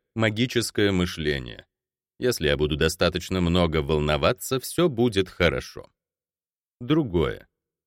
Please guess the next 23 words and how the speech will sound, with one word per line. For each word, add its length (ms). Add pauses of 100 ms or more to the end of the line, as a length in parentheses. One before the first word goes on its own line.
(360)
Убеждение 600
двадцать 440
второе. 580 (400)
Низкая 440
устойчивость 600
к 60
фрустрации. 800 (640)
Я 240
никогда 580
не 120
должен 380
расстраиваться. 920 (240)
Жизнь 480
всегда 420
должна 400
быть 180
простой. 540 (880)
Убеждение 600
двадцать 340
третье. 540 (340)
Комплекс 500
супермена, 760
супервумен. 800